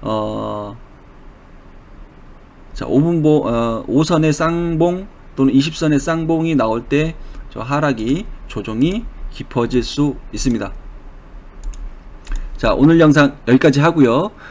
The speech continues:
자, 그리고, 어, 지금 십 기 교육생 모집하고 있는데, 어, 지금 어제 한 분 신청하셨고요.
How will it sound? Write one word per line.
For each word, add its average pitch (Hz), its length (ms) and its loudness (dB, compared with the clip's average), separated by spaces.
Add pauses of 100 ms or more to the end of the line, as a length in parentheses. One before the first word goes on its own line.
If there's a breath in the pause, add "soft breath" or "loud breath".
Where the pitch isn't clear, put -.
(140 loud breath)
자, 123 180 4
그리고, 165 600 6 (180)
어, 113 460 4
지금 127 180 4
십 - 240 0
기 214 140 -2
교육생 139 540 6
모집하고 135 520 0
있는데, 131 560 2 (480 soft breath)
어, 95 580 -8
지금 123 920 -2
어제 143 500 4
한 143 160 4
분 131 100 6
신청하셨고요. 147 1000 2